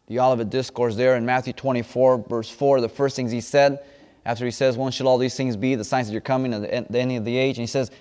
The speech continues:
"Don't let no one deceive you." Very first words out of his mouth.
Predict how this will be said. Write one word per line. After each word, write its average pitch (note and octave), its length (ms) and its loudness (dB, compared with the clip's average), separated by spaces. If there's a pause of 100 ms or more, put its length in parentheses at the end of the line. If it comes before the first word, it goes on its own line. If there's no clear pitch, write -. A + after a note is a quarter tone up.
(1080)
"Don't B2 160 0
let A#2+ 160 0
no C3+ 160 0
one D3 180 0
deceive B2+ 420 -4
you." E2 100 -16 (840)
Very F3+ 220 8
first F3+ 280 0
words D3+ 200 4
out C3 120 6
of A#2 60 0
his A#2 140 -4
mouth. F#2+ 240 -8